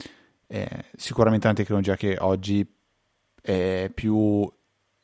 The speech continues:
sentita come necessaria, cioè anche personalmente oggi mi ritrovo a vivere una nuova casa in cui mi sto trasferendo e ancora con, eh, i quaranta mega e venti in app, mentre Luca fa il figo che ha il suo bel gigabit da poter gestire.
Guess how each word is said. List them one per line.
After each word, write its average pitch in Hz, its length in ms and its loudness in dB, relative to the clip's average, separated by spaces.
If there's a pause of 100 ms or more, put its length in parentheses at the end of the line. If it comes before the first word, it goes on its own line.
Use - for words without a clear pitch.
(520)
sentita 113 420 2
come 104 200 2
necessaria, 92 720 -2
cioè 95 160 2
anche 101 200 0
personalmente 98 840 0 (360)
oggi 92 340 2
mi 98 120 2
ritrovo 98 440 4
a 92 280 4
vivere 98 320 -2
una 98 120 0
nuova 98 260 2
casa 92 300 -2
in 98 40 -4
cui 98 120 -6
mi 95 80 -2
sto - 160 -6
trasferendo 95 680 0
e 90 80 2
ancora 92 640 0
con, 90 400 -2
eh, 87 380 -4 (420)
i 85 120 -2
quaranta 98 580 4
mega 95 420 2
e 87 160 2
venti 90 340 -2
in 101 80 0
app, 90 280 -4
mentre 95 400 0
Luca 95 320 0
fa 95 160 0
il 87 60 0
figo 87 380 -6
che - 120 -4
ha 87 200 -2
il 90 120 -6
suo - 160 -2
bel 90 140 0
gigabit 95 580 -2
da 87 140 0
poter 87 320 -4
gestire. 101 580 0